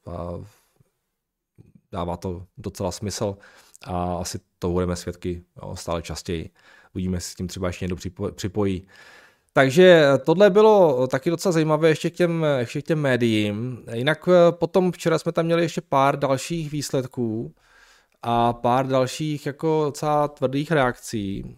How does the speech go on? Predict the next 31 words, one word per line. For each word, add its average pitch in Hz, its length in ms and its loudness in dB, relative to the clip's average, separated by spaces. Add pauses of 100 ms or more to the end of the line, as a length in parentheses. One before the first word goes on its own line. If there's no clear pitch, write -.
Eh, 113 260 -8
třeba 123 220 -6
reportovala 135 460 -2
společnost 143 460 -6
Roblox, 120 580 0
jejíž 120 180 -6
akcie 120 320 -6
se 127 160 -6
po 127 120 -6
zveřejnění 123 420 -4
těch 123 140 -12
výsledků 131 320 -12
propadly 123 340 -4
o 131 60 2
dvacet 117 320 -4
dva 151 140 -2
procent. 110 480 -6 (2000)
A, 120 180 -2
a 127 140 0
zase, 156 340 2
jo, 101 120 2
podobná 151 380 2
story. 135 460 0
E 123 80 -2
P 151 140 0
S 139 140 0
ko 165 160 0
bylo 147 240 2
mírně 143 240 -2
nad 123 120 -2
konsenzem, 156 760 -2